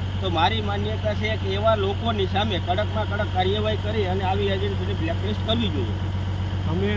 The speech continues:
Speaker 2: હળવદથી આવો અને છેક માયાપુર પહોંચો, કેટલો પહેલા કેટલો સમય લાગતો ને હવે કેટલો સમય લાગે?
Speaker 1: અ, નવો રોડ બન્યો તો આશરે બે વર્ષ પહેલા, ત્યારે હું હળવદથી મયાપુર મારે પહોંચવામાં સત્તર મિનિટ કે અઢાર મિનિટનો સમય લાગતો હતો. અત્યારે ઓછામાં ઓછો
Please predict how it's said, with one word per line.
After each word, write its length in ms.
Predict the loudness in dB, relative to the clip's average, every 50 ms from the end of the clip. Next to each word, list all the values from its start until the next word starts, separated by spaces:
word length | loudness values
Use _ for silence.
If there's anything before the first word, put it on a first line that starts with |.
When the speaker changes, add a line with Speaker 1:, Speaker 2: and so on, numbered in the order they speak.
| 2
Speaker 2:
હળવદથી 560 | 2 2 2 2 2 2 0 0 0 0 2 2
આવો 240 | 2 2 2 0 0 -2 -2 -2 -2 -2 -2 -2 -2 -2 -2
અને 180 | -2 -2 -2 0 0
છેક 160 | 0 0 0 0 0
માયાપુર 380 | 0 0 0 0 0 0 0 0 0
પહોંચો, 260 | -2 -2 -2 -2 -2 -2 -2 -2 -2 -2
કેટલો 300 | -2 -2 0 0 -2 0 0
પહેલા 300 | 0 0 2 2 2 2
કેટલો 300 | 2 0 0 0 0 0
સમય 300 | 0 0 0 0 0 0
લાગતો 280 | 0 0 -2 -2 -2 -2
ને 100 | -2 0 0
હવે 160 | 0 0 0
કેટલો 300 | 0 -2 -2 0 0 0
સમય 220 | 0 0 -2 -2
લાગે? 280 | -2 -2 -2 -2 -2 -2 -2 -2 -2 -2 -2 -2 2 4
Speaker 1:
અ, 100 | 4 4 4 4 4 2 2 2 0 0 0
નવો 280 | 0 2 2 2 0 0
રોડ 180 | 0 0 0
બન્યો 300 | 0 0 -2 0 0 0
તો 120 | 0 2 2
આશરે 360 | 4 4 2 2 0 -2 -2
બે 160 | 0 2 2
વર્ષ 260 | 2 2 2 0 0 -2 -2
પહેલા, 300 | 0 2 2 2 2 2 0 -2 -2 -2 0
ત્યારે 220 | 2 2 4 4 4
હું 220 | 4 4 4 4
હળવદથી 640 | 4 4 4 4 2 0 0 -2 -2 -2 -2 -2 -2 -2 0
મયાપુર 500 | 0 2 4 4 4 4 2 0 -2 -2 0
મારે 220 | 0 0 0 0
પહોંચવામાં 640 | 0 0 0 -2 -2 0 0 0 0 2 0 0 0
સત્તર 360 | 0 -2 -2 -2 0 2 2 2
મિનિટ 300 | 2 0 -2 -2 -2 -2
કે 60 | -2
અઢાર 220 | 0 2 2 2 2
મિનિટનો 340 | 2 0 0 0 -2 -2
સમય 300 | -2 -2 -2 -2 0 0
લાગતો 280 | 0 2 2 0 0 0
હતો. 160 | 0 0 0 -2 -2 -2 -2 -2 0 2
અત્યારે 420 | 2 2 2 2 2 4 4 4 4
ઓછામાં 480 | 2 0 0 2 4 4 4 4 2
ઓછો 220 | 0 -2 -2 -2